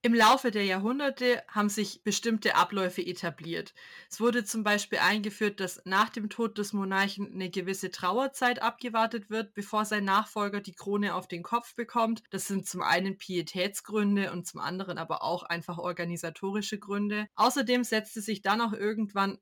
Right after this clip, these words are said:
trotz einiger Abweichungen die Westminster Abbey in London als Ort der Krönung durch. Und was auch noch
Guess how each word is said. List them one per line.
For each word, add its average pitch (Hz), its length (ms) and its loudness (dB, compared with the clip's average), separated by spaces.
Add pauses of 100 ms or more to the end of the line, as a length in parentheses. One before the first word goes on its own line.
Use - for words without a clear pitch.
trotz - 360 -2
einiger 202 480 2
Abweichungen 220 840 0 (120)
die 190 200 -2
Westminster 262 640 -2
Abbey 226 280 2
in 190 100 0
London 240 560 0
als 226 220 0
Ort 226 240 0
der 233 100 0
Krönung 233 440 0
durch. 226 500 0
Und 285 400 2
was 214 220 0
auch 226 240 4
noch 247 280 2